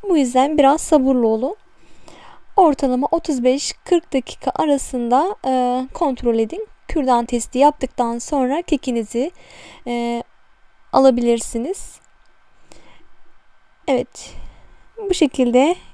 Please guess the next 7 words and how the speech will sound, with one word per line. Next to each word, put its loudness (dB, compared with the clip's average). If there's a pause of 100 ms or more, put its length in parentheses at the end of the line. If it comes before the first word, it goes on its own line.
(100)
güzelce 0
kabardılar. 0
Gördüğünüz 2
gibi 0
arkadaşlar 0
müthiş -2
kabardı. 0